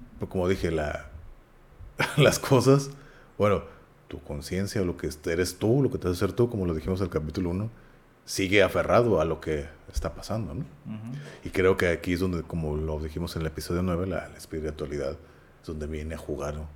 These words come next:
Speaker 1: el juego, ¿no? O sea, de que
Speaker 2: Ujú.
Speaker 1: te da la perspectiva que tú le quieras dar, ¿no? A la,
Speaker 2: Claro.
Speaker 1: a la vida, ¿no? Entonces, sí, somos muy insignificantes en el vasto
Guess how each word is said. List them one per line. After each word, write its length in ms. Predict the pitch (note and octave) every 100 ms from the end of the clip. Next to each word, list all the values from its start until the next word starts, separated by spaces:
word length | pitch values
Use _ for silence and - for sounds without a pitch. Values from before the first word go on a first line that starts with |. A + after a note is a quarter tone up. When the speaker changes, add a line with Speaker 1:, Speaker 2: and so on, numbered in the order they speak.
| - - _ _ _ - -
Speaker 1:
el 140 | E2+ -
juego, 320 | D3+ F3 G2
¿no? 160 | C4+ G#3+
O 40 |
sea, 120 | G#2+ A#2
de 80 |
que 120 | - C#3
Speaker 2:
Ujú. 100 | D3 - - - _ _ _ _ _ - - - - -
Speaker 1:
te 80 | F#2
da 80 | F2
la 100 | F2+
perspectiva 500 | F#2+ - D#2+ F#2 F#2
que 100 | G#2
tú 120 | F2
le 60 | E2+
quieras 300 | F2 E2+ F2
dar, 200 | C#3+ A2
¿no? 100 | D#3 E3+
A 80 | -
la, 60 |
Speaker 2:
Claro. 220 | - G2+ D#3
Speaker 1:
a 20 |
la 100 | D2+
vida, 280 | A#2 E3+ G#2+
¿no? 100 | G#3+ - - - -
Entonces, 560 | - G2 F#2 A2 G2+ - - - - - - - - - - - - - -
sí, 460 | - C#3 F3+ F#3 - -
somos 380 | - E2 F2+ E2+
muy 160 | F2 G2
insignificantes 680 | G#2+ G2+ F#2+ - F2 F#2
en 120 | F#2 D#2+
el 100 | D2+
vasto 540 | D#2 D#2+ - F2+ D2+